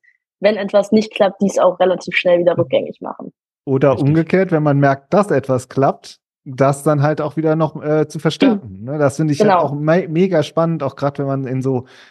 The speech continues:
Speaker 2: Longtail-Keywords teilweise unterwegs ist. Deswegen liebe ich immer den Longtail, das ist, weil du halt so schnell Ergebnisse siehst und dann halt auch wieder sagst, „Okay, das könnten wir eigentlich jetzt relativ schnell auch noch auf anderen Seiten ausrollen.“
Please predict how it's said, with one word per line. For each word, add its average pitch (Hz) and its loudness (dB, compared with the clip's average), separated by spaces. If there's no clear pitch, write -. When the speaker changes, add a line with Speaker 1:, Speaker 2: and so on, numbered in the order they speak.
Speaker 2:
Longtail-Keywords 143 2
teilweise 131 2
unterwegs 127 0
ist. 139 -8
Deswegen 170 2
liebe 185 4
ich 196 2
immer 190 4
den 165 2
Longtail, 202 0
das 147 0
ist, 147 -6
weil 156 4
du 170 6
halt 165 2
so 170 -2
schnell 170 0
Ergebnisse 165 0
siehst 180 -2
und 170 2
dann 165 2
halt 160 0
auch 156 0
wieder 156 2
sagst, 151 2
„Okay, 151 -2
das 127 0
könnten - -6
wir 143 0
eigentlich 175 2
jetzt 156 -2
relativ 156 0
schnell 151 -2
auch 151 -2
noch 151 0
auf 147 0
anderen 160 2
Seiten 117 0
ausrollen.“ 101 -10